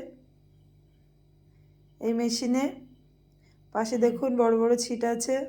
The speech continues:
আর এটা কিন্তু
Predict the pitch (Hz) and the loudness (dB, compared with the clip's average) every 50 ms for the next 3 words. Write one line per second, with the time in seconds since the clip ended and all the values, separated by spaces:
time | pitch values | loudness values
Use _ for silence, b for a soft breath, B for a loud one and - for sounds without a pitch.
0 | - - - _ - - - _ _ _ _ _ _ _ _ _ _ _ _ _ | -10 -18 -20 _ -20 -20 -20 _ _ _ _ _ _ _ _ _ _ _ _ _
1 | _ _ _ _ _ _ _ _ _ _ _ _ _ _ _ _ _ _ _ _ | _ _ _ _ _ _ _ _ _ _ _ _ _ _ _ _ _ _ _ _
2 | _ _ _ _ _ _ _ _ _ - - 214 226 226 226 233 233 233 247 240 | _ _ _ _ _ _ _ _ _ -12 -4 2 4 6 6 6 6 4 2 2
3 | 247 247 247 254 247 254 269 269 | 2 -2 -2 -2 -2 -2 0 2